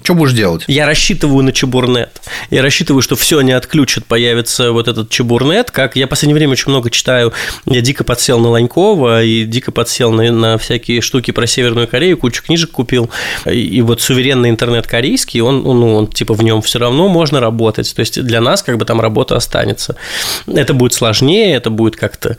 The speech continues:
Speaker 2: по-другому, но диджитал там, чебур диджитал <laughs> какой-то там будет.
Speaker 1: Я имею в виду не подключение суверенного интернета, а вот прикинь, просто резко интернет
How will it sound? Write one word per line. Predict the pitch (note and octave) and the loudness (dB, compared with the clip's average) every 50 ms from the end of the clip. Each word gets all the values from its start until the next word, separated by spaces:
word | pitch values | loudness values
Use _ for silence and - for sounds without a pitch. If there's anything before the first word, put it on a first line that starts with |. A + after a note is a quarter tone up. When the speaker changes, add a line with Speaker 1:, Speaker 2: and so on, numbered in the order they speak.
| - - - | -6 -4 -2
Speaker 2:
по-другому, | B2 A2 A#2 A2+ A2 A#2 F3 G#3 F#3+ C#3+ A#2+ | 0 0 0 0 2 2 2 2 2 2 2
но | A2+ A2+ A2+ A2+ A2+ A2+ A2+ A2+ A2 A2 A2+ A2+ A2+ A#2 A#2+ A#2 | 2 2 2 2 2 2 2 2 2 2 2 2 2 2 2 0
диджитал | A2 A2 F3+ D#3 C3+ B2+ - - A#2+ A2 | 0 -2 0 0 0 0 0 -2 -2 0
там, | - A#2+ A2+ A2+ A2+ A2 A2 G#2+ A2 A2+ - | 0 0 0 2 0 0 0 -2 -4 -4 -6
чебур | - - C#3+ B2 B2 A#2+ | -4 -2 0 2 2 2
диджитал | A2+ G#2+ G#2 G2+ A2+ A2+ A2 - - - - - - | 0 0 -2 -2 -2 -2 -2 -2 -4 -4 -4 -8 -10
<laughs> | - - - | -10 -10 -4
какой-то | - C#3+ D3 - D3+ C#3+ A#2+ - A#2 | -2 -2 0 0 0 0 0 -2 -4
там | A#2+ - - C3+ B2 B2+ | -4 -2 -2 -2 0 0
будет. | B2+ B2+ A#2+ A#2 A#2+ A2+ - - - C3 A2+ | 0 0 0 0 -2 -4 -4 -2 0 2 2
Speaker 1:
Я | B2+ E3+ G#3 F#3+ E3+ F3+ | 2 2 2 2 2 2
имею | F#3+ G3+ G3 F#3 | 2 2 2 2
в | |
виду | F#3+ F3 F#3 | 2 2 2
не | F#3 F#3+ F#3 | 2 2 0
подключение | - - - F#3+ - B3+ C4+ A#3 | -2 -2 -2 0 2 2 2 2
суверенного | - G#3 F3+ F#3 F#3 F#3+ F3+ D#3 C#3 | 2 2 2 2 2 2 2 2 2
интернета, | C#3 C3 - A#2+ B2+ - A#2 | 0 0 0 0 0 0 0
а | D3 | 0
вот | D3 - | 0 -2
прикинь, | F#3+ G3 C#4+ D4 C#4+ - | 0 2 2 2 0 0
просто | - D#3+ D#3+ F3+ G3 F#3 C3+ - - A2 | -2 0 2 2 2 2 0 0 -2 -2
резко | A2+ C3+ E3+ A3+ - - - C#3+ | 0 0 0 0 0 0 0 0
интернет | C3 C#3+ C3 D#3+ G3 - - | 0 0 0 0 0 -2 -4